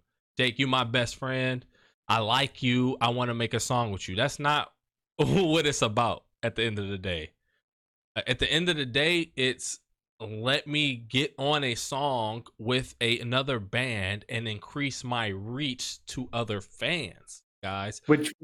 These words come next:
Speaker 2: we, we, we've already said that they do that. They'll grab in the vocalist, they'll grab in a bassist, they'll grab in a drummer. So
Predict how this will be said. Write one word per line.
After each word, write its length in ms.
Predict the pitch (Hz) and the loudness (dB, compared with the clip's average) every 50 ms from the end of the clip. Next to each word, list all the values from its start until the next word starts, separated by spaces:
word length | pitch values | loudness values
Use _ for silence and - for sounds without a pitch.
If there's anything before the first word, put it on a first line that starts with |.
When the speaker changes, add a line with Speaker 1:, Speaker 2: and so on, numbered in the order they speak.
| 156 - _ _ _ _ - | -16 -16 _ _ _ _ 6
Speaker 2:
we, 100 | 147 160 | 8 10
we, 160 | 160 151 160 | 10 12 10
we've 200 | 175 165 160 151 | 10 10 10 10
already 260 | 170 180 208 180 180 165 | 10 10 10 10 8 8
said 280 | - - 196 180 143 | 8 6 6 6 8
that 260 | 131 139 131 127 127 - | 8 6 6 6 6 6
they 120 | 135 131 | 6 8
do 200 | 127 135 175 190 | 10 10 10 10
that. 320 | 143 107 98 90 - - 120 | 8 6 4 0 -2 2 6
They'll 200 | 127 135 139 135 | 8 8 8 6
grab 380 | 120 123 123 127 139 143 143 143 | 6 6 8 8 8 8 8 8
in 380 | 143 143 147 147 147 139 139 127 | 8 8 8 8 8 6 4 4
the 100 | 135 127 | 6 6
vocalist, 520 | 127 147 156 147 151 135 117 104 104 - | 8 8 6 6 6 4 2 2 2 0
they'll 80 | 117 113 | 0 2
grab 280 | 110 113 113 120 123 | 4 6 6 6 8
in 80 | 127 131 | 6 6
a 60 | 127 | 6
bassist, 460 | 123 135 131 135 131 - 123 101 - | 6 6 6 6 4 2 0 0 0
they'll 100 | - 110 | -2 -2
grab 300 | 104 104 104 110 117 117 | 0 0 2 2 4 4
in 120 | 127 123 123 | 4 4 4
a 60 | 123 | 4
drummer. 380 | 120 127 135 135 127 113 104 | 6 6 6 6 6 6 4
So 460 | 104 - - 123 117 113 113 - - | 2 4 6 6 6 4 2 -2 -10